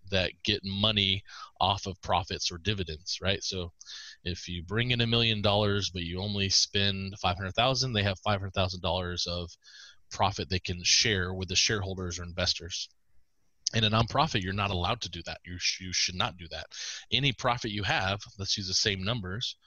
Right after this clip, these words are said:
one million dollars in, uh, revenue generated from membership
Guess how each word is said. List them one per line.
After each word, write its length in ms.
one 280
million 300
dollars 680
in, 420
uh, 340
revenue 480
generated 400
from 240
membership 640